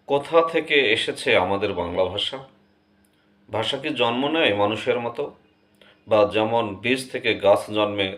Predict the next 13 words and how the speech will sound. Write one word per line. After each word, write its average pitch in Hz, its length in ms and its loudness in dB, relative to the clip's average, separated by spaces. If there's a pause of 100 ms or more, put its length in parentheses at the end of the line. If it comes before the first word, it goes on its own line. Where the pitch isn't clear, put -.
তেমনভাবে 107 500 -2
জন্ম 98 320 -2
নেয় 113 200 -2
ভাষা? 113 420 -2 (800)
না, 104 360 0 (800)
ভাষা 147 360 4
মানুষ 143 440 2
বা 135 260 4
তরুর 135 260 0
মতো 131 280 -2
জন্ম 104 300 0
নেয় 87 220 -6
না। 113 320 -10